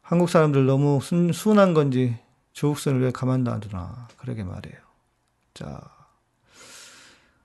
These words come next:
왜 예수 믿는다고 말하는 사람들 중에 많은 사람들이 자칭 보수라고 불리는 수구적인 정치 성향을 갖게 되는,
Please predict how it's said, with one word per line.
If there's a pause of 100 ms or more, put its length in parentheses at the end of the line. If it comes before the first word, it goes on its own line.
(500)
왜
예수
믿는다고
말하는
사람들
중에
많은
사람들이
자칭
보수라고
불리는
수구적인
정치
성향을
갖게
되는,